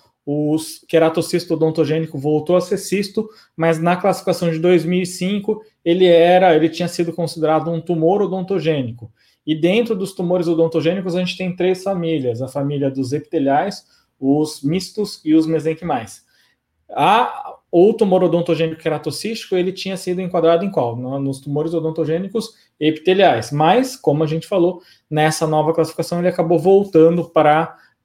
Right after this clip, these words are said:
pra o, a família de cistos odontogênicos, assim como cisto odontogênico epitelial calcificante, ou também conhecido como cisto de Gorlin, né? Não confundir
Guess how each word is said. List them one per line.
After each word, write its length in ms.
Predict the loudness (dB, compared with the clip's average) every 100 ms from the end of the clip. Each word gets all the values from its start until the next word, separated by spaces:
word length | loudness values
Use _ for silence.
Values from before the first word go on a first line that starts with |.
| -2
pra 480 | 0 2 2 2 2
o, 280 | 0 0
a 60 | -4
família 400 | -4 -4 -4 -4
de 140 | -6
cistos 480 | -10 -6 -8 -6 -6
odontogênicos, 760 | -4 -4 -2 -2 -2 -4 -2 -2
assim 380 | -2 -6 -6
como 220 | -6 -6 -6
cisto 340 | -6 -4 -2
odontogênico 640 | 0 2 0 0 -2 0
epitelial 420 | -2 0 2 2 2
calcificante, 800 | -2 -4 -8 -4 -4 -4 -12 _ _ _ 2
ou 240 | 4 4
também 380 | 2 2 0 0
conhecido 560 | 0 -2 -2 -2 -2
como 360 | 0 0 0 -4 _ _
cisto 480 | -16 -2 -2 2 0
de 200 | 4 2
Gorlin, 720 | 4 4 6 6 4 2 -6 -6
né? 220 | -6 -4
Não 200 | -2 -2
confundir 640 | -4 -4 -6 -4 -6 -8